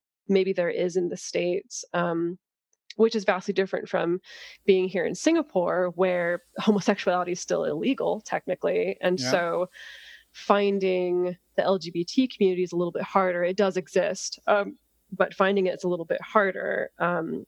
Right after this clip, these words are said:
Speaker 1: it's actually been a little bit easier in Singapore to kind of find the swingers community and, again,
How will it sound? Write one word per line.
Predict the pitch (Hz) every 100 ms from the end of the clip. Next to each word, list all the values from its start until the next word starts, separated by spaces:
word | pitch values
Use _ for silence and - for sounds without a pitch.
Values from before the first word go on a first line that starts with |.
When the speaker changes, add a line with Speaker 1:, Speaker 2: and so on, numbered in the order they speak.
| _ -
Speaker 1:
it's | 185
actually | 185 -
been | 190 180
a |
little | 175 180
bit | 180 -
easier | 185 185 175
in |
Singapore | 180 185 180 - 175
to | -
kind | - 180
of | 175 - _
find | - 208 196 180
the | 175
swingers | - 277 202 190
community | - 175 175 170 160 160 170 - _ -
and, | 180 170 160 165 -
again, | 185 160 180 170 165